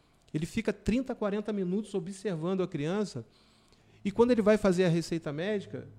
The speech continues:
o, os remédios que ele passa e quando passa são muito baratos, porque ele te poupou justamente de um custo, porque ele teve a capacidade de ouvir, de tocar na criança,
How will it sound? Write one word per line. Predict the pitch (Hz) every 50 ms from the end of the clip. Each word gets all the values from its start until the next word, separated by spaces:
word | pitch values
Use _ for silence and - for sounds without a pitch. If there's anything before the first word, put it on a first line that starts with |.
| - - -
o, | 190 196 - 202 190
os | 185
remédios | 180 190 185 180 190 220 240 202 190 -
que | -
ele | 196 170 165
passa | - - 175 196 220 214 - -
e | 185
quando | - - 196 208 196 180
passa | 151 - - 180 208 214 208 - 196 170
são | - - 202
muito | 196 208 220 - - _ _ -
baratos, | 185 160 170 190 180 165 170 185 196 196 185 - 156 143 -
porque | - 196 185 190 - 190 170 147 - - - - _ _ _ _ _ _ _ _ _ _ -
ele | 170 185 190
te | 196 190 - 247
poupou | 190 - 226 208 185 - - - 202 226 233 208 151 - - - -
justamente | - 160 233 - - 240 196 190 190 190 190
de | 180 160 185
um | 180 156
custo, | - - 196 220 247 247 214 - - 190
porque | - - 202 - - 196
ele | 175 165 156
teve | 156 - 190 185 190
a | 180
capacidade | 190 - 214 214 - - 196 190 190 - - 156 151 165 170 175 165 170
de | 160 165
ouvir, | 180 175 160 139 147 175 185 180
de | 151 139 156
tocar | - - - 180 185 190 - 185 185 170
na | 170 175 165
criança, | - - 165 160 165 170 170 165 151 - - 147